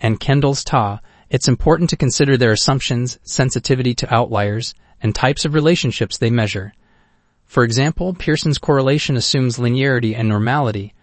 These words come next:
while Spearman's correlation is more versatile for ordinal data or nonlinear relationships. Kendall's tau is less sensitive to small sample sizes, but can be more computationally intensive.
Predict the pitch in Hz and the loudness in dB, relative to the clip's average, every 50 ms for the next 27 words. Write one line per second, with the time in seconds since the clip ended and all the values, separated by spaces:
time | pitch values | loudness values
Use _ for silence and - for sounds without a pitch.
0 | _ _ _ _ - 120 113 110 - - - 139 156 175 175 160 - - - 147 | _ _ _ _ -4 -4 -4 -2 -4 -4 -2 -2 0 0 0 -2 -2 -2 -2 0
1 | 131 123 127 147 165 - - 120 110 110 107 117 120 123 131 123 123 143 170 - | 0 2 0 0 0 0 -2 -2 -2 -2 -2 -2 -2 -2 -2 -2 0 -2 -2 -2
2 | - 127 110 107 - - - - - 117 120 123 127 123 120 110 104 123 120 123 | -2 -4 -6 -6 -8 -8 -10 -6 -2 -2 0 0 0 -2 -2 -2 0 0 0 0
3 | 131 139 156 160 143 123 117 113 123 127 135 143 147 139 123 117 117 120 123 127 | 0 -2 -4 -2 -2 0 0 2 2 2 0 0 0 -2 -2 -2 -2 -2 -2 -2
4 | 131 131 117 117 120 - - 123 104 - - 101 - - - - - _ _ _ | -2 -2 -2 -2 -2 -4 -4 -6 -8 -6 -8 -8 -8 -10 -16 -20 -20 _ _ _
5 | _ _ _ _ _ _ _ _ - - 139 139 151 165 160 160 - - - 156 | _ _ _ _ _ _ _ _ -6 -2 0 0 2 2 0 -2 -2 -6 -4 -2
6 | 135 120 113 113 120 117 117 127 123 143 - - - 160 - 131 - 131 113 104 | 0 0 0 -2 -4 -4 -4 -2 -4 -4 -4 -4 -4 -4 -4 -4 -4 -4 -6 -6
7 | 104 - - 104 - - 120 110 113 127 139 - - 139 139 - - 120 - - | -6 -6 -6 -6 -4 -4 -2 -2 -2 -4 -4 -4 -4 -4 -4 -4 -6 -6 -4 -2
8 | 120 117 117 107 117 110 110 - - - _ _ _ _ - 117 - - 120 113 | -2 -2 -2 -4 -6 -8 -8 -10 -12 -20 _ _ _ _ -10 -10 -8 -4 -4 -2
9 | 107 110 107 107 110 113 123 123 - - 120 117 - 117 - - 123 107 - - | 0 0 0 0 0 -2 -4 -4 -4 -6 -6 -4 -6 -6 -6 -4 -4 -4 -4 -4
10 | 123 113 113 113 120 127 127 - 120 107 104 - - 95 104 - _ | -4 -2 -2 -2 -2 -2 -2 -2 -2 -2 -2 -4 -8 -10 -10 -14 _